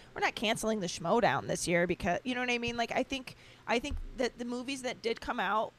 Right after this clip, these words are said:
I think it's gonna be, uh, a smaller pool, and I think probably people that do win Academy Awards are gonna feel like, "Oh, well, of course I won it in the year that w-, there was only three movies released."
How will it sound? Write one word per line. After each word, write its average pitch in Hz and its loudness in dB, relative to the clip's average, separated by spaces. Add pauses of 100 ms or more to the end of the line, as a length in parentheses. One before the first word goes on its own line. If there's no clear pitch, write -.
(120)
I 185 -2
think 220 -6
it's 214 -6
gonna 214 -4
be, 196 -4
uh, 160 -2
a 208 -2
smaller 208 2
pool, 233 4
and 170 -2
I 170 -2
think 185 -8
probably 180 -4
people 190 -4
that 180 0 (120)
do 196 -4
win 240 -4
Academy 262 2
Awards 254 2
are 196 -2
gonna 190 -4
feel 185 -2
like, 180 -2
"Oh, 220 -6
well, 180 -2
of - -10
course 196 2
I 160 0
won 175 0
it 170 -2
in 180 -2
the 175 0
year 185 2
that 196 4
w-, 185 -4
there 196 6
was 196 2
only 196 2
three 190 2
movies 202 4
released." 160 -4